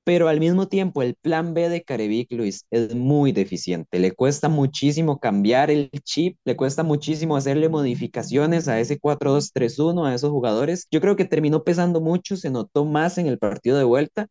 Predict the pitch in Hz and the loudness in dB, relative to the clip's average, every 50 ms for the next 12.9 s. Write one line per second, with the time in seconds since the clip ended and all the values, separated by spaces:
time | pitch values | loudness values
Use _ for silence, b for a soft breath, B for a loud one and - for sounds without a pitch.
0 | _ - 185 185 185 165 160 170 175 190 208 208 190 170 156 - 131 110 - - | _ 0 2 4 4 4 4 4 4 2 2 2 2 2 0 -2 -4 -8 -6 -4
1 | 147 151 139 139 104 95 107 131 135 104 - - - _ - 151 151 156 151 147 | -2 -2 -2 -4 -2 0 2 2 2 0 -2 -8 -8 _ 0 2 2 4 4 4
2 | 147 147 139 147 147 135 139 156 160 202 226 247 233 240 233 214 - 220 233 226 | 2 2 4 2 2 2 2 2 0 0 0 0 0 -2 -4 -2 -2 -2 -2 -2
3 | 240 240 226 185 165 156 147 202 214 202 170 - 110 - - - - 117 123 135 | -2 -4 -2 0 0 0 0 0 0 0 0 -2 -4 -4 -6 -6 -4 -2 0 0
4 | 156 180 190 214 208 - 220 208 208 202 196 208 202 175 135 143 147 147 151 160 | 0 0 -2 -4 -4 -6 -6 -4 -4 -4 -2 -2 -2 -2 -2 -4 -4 -6 -6 -6
5 | 180 - - 143 - 101 98 98 113 120 127 - 151 147 147 135 123 113 110 113 | -8 -8 -8 -4 -2 -2 -2 0 -2 -4 -2 0 0 2 2 2 2 2 2 2
6 | 120 135 147 139 135 135 135 135 135 135 143 143 135 135 113 101 - - - 104 | 2 2 2 2 0 0 0 0 0 0 -2 -2 -4 -4 -6 -10 -10 -8 -6 -4
7 | 104 120 123 123 123 - - - 98 104 127 127 - - - 92 85 87 92 98 | -2 0 -2 -2 -4 -8 -8 -6 -4 -4 -4 -6 -8 -8 -10 -6 -2 0 0 0
8 | 107 107 95 _ - 95 101 101 - 151 151 190 202 - - _ - - 101 101 | 0 -2 -2 _ 0 0 0 2 0 0 -2 -2 -4 -8 -10 _ -2 2 4 4
9 | 104 107 120 - 147 147 139 - - 101 107 117 135 135 - 160 165 175 180 185 | 4 4 4 2 2 0 0 2 2 2 2 2 2 2 2 2 4 4 4 2
10 | - - _ - - - 131 117 110 110 - 117 110 107 107 110 135 131 117 101 | 0 -4 _ -14 -4 0 0 0 0 0 -2 -2 0 0 0 0 0 0 0 -2
11 | - - - _ _ _ - 107 107 104 104 101 101 104 98 92 - - 107 113 | -4 -8 -16 _ _ _ -4 -2 0 0 0 0 0 -2 -2 -4 -4 -6 -4 -4
12 | 117 131 135 - - 156 151 147 139 135 - 139 139 117 98 71 71 | -2 -4 -4 -2 0 0 2 0 -2 -2 0 0 0 0 -2 -4 -8